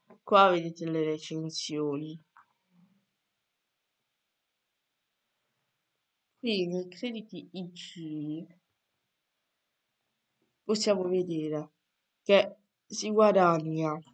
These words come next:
tramite questo link, guadagni il tre per cento ad ogni vendita e l'uno per cento da ogni vendita fatta da amici che sponsorizzi.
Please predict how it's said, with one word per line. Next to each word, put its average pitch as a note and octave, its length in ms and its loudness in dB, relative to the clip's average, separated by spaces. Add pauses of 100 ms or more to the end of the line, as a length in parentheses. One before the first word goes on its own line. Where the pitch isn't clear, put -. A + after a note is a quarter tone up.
tramite G#3+ 540 4
questo F#3 380 -2
link, F3 680 -2 (1800)
guadagni G3 420 6
il F3+ 100 -4
tre G3+ 200 -2
per G3+ 220 6
cento A3+ 580 4
ad F3+ 120 4
ogni F#3 260 2
vendita F3+ 540 0
e F#3+ 80 4
l'uno G#3 180 -2
per G3+ 180 0
cento F#3 420 -2
da F3+ 220 2
ogni G3+ 280 0
vendita F3+ 680 -2
fatta G3 280 -4
da F3+ 160 0
amici F3+ 580 -6
che F#3 160 -4
sponsorizzi. F3 1400 -10